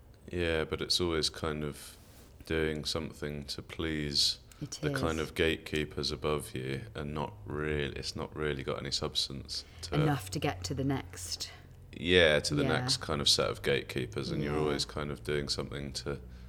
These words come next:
Speaker 1: please
Speaker 2: Yeah.
Speaker 1: other people.
Speaker 2: Yeah,
Speaker 1: <laughs>
Speaker 2: it is, but it's the way the system's set up. So,
Speaker 1: Yeah,
Speaker 2: it, you
Speaker 1: yeah,
Speaker 2: know,
Speaker 1: yeah.
Speaker 2: tho-, those, and, and you probably retain more than you, you know, you think, maybe.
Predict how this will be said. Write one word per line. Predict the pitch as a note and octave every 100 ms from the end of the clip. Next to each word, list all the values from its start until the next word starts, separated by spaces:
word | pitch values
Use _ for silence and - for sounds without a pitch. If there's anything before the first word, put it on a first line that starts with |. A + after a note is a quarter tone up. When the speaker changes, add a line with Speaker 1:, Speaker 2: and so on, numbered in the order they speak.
| - -
Speaker 1:
please | - D2+
Speaker 2:
Yeah. | D2+
Speaker 1:
other | - - D#2+
people. | D2 C#2 C#2 - - - - -
Speaker 2:
Yeah, | A3 A3+ A3+ A3 G#3+ - - -
Speaker 1:
<laughs> | - F#2+ F#2+ -
Speaker 2:
it | G2 G#3+
is, | A3 G#3+
but | - F#3+
it's | -
the | -
way | F#3 F#3
the | F#3
system's | G3 - F3+ -
set | G3+ F3+ -
up. | D#3 - -
So, | - -
Speaker 1:
Yeah, | F3+ D#3+ D#3 D#3
Speaker 2:
it, | D#3
you | E3
Speaker 1:
yeah, | E3
Speaker 2:
know, |
Speaker 1:
yeah. | D#3+ D#3
Speaker 2:
tho-, | E3 E3 - -
those, | E3+ E3+ E3+ D3+ - - - - - - - - - -
and, | F#3 -
and | - G3+ G3 - - - - -
you | G#3
probably | - B3 G3+ F#3 F3
retain | D#3+ - E3 E3 D#3
more | D#3+ D#3 D3+
than | D3+ D3+
you, | D3+ D3 D3 C#3+ C#3+ - - - - - - - - - - -
you | D3
know, | C3 B2+ - -
you | D3
think, | C3 - D3 C#3 - -
maybe. | C#3+ C3 B2+ C3+ D3